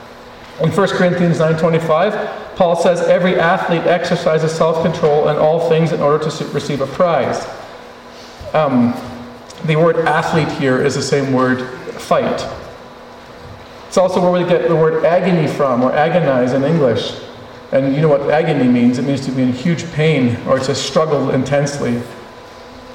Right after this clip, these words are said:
When you put this all together, then you get the idea of what Paul's asking him to f-, do in terms of his fighting. He's to, he's in a battle that's gonna require extreme self-discipline and intense effort to come out victorious.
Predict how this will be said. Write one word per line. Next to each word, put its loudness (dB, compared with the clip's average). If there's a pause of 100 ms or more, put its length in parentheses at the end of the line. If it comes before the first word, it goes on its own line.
(120)
When 0
you 2
put 2
this 2
all 2
together, 2
then 2
you 0
get 0
the 2
idea 2
of 0
what 0
Paul's 2
asking 0
him 0
to 0
f-, -8
do 0
in -4
terms 0
of -2
his -4
fighting. 0 (840)
He's 2
to, 2
he's 2
in 4
a 4
battle 0 (340)
that's 0
gonna 2
require 2
extreme 0
self-discipline 0
and -2
intense 0
effort 0
to -2
come 0
out 2
victorious. 0